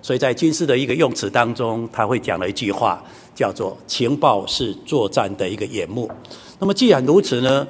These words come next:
我们看到神给予约书亚有属灵眼光，能够洞察环境，能够掌握时脉，尤其是把握人心，更重要的，能知道在哪个点做哪个事，能够发挥预期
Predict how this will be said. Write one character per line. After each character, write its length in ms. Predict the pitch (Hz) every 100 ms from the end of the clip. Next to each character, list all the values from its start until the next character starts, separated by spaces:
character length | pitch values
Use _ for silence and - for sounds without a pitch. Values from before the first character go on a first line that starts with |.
| - - -
我 80 | 110
们 120 | 117
看 180 | 147 131
到 180 | 127 107
神 300 | - 113 123
给 240 | 127 139
予 160 | 107 110
约 160 | 139 139
书 240 | 143 139
亚 220 | 104 92 87
有 200 | 117 95
属 240 | - 92
灵 140 | 104 104
眼 160 | 98 95
光， 280 | 113 107 101 - -
能 140 | - 120
够 120 | 156
洞 320 | - 208 117
察 220 | - 110 95
环 260 | 104 110
境， 240 | 135 143 107 - -
能 120 | 123
够 100 | 160 -
掌 220 | - 98 90
握 180 | 160 113
时 220 | - 101
脉， 240 | 127 117 92 - -
尤 120 | 123
其 160 | - 98
是 220 | 135 95 -
把 240 | 98 85
握 160 | - 120
人 240 | 104 110
心， 300 | - 147 151 - - - -
更 200 | 156 120
重 180 | 123
要 160 | 123 98
的， 180 | 95 90 - - 117
能 160 | 156
知 100 | 190
道 220 | 175 127 -
在 260 | - 196 160
哪 120 | 123 107
个 100 | 127
点 420 | - 107 113 135 - -
做 240 | 202 147
哪 160 | 113 98
个 100 | 113
事， 320 | - 151 - - - - - - -
能 100 | 143
够 80 | 151
发 200 | 160 151
挥 260 | 151 147 147
预 160 | 202 135
期 280 | - 107